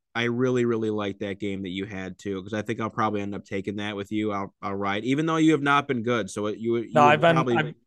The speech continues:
Speaker 2: I've been awful. But hey, I've got another one real quick. That, and, and
Speaker 1: What,
Speaker 2: this is,
Speaker 1: what else do you like?
Speaker 2: I don't wanna say this is a lock because it's not my pick, but it's, I, I really thought about it.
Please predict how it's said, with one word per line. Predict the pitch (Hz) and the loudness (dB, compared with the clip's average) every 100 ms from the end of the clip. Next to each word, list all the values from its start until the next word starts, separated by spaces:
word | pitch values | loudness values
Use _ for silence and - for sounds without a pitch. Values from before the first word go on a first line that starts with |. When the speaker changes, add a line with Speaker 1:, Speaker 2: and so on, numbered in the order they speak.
| _ 151 | _ 0
Speaker 2:
I've | 151 | 4
been | 170 | 8
awful. | 151 - 135 - | 8 6 2 6
But | 190 | 8
hey, | 226 175 - | 10 8 6
I've | 190 | 8
got | 269 240 | 10 10
another | 233 262 214 | 12 12 12
one | 175 185 202 185 | 10 8 4 2
real | 170 | 2
quick. | 190 185 180 170 - _ 170 | 4 6 4 4 -4 _ -2
That, | 170 | 0
and, | 185 185 | 0 0
and | - | 0
Speaker 1:
What, | |
Speaker 2:
this | 185 190 | 0 0
is, | 202 | 0
Speaker 1:
what | 107 | 0
else | 123 131 | 0 -2
do | 98 | -4
you | 92 | -6
like? | 85 - | -6 0
Speaker 2:
I | 180 | 6
don't | 214 | 6
wanna | 208 170 - | 6 2 -6
say | - 208 | -2 0
this | 185 156 | 0 0
is | |
a | 160 | 0
lock | 156 175 165 170 - | 4 6 6 2 -2
because | 160 160 151 | -6 -4 -4
it's | - 170 | -4 -2
not | 165 151 | -2 0
my | 180 | -2
pick, | - 185 - - | 4 4 4 2
but | 151 | 2
it's, | 110 - - | 2 -2 0
I, | 156 | 2
I | 143 | 2
really | 151 180 196 | 2 2 0
thought | - 185 196 | 2 4 6
about | 151 139 | 4 0
it. | 139 | -2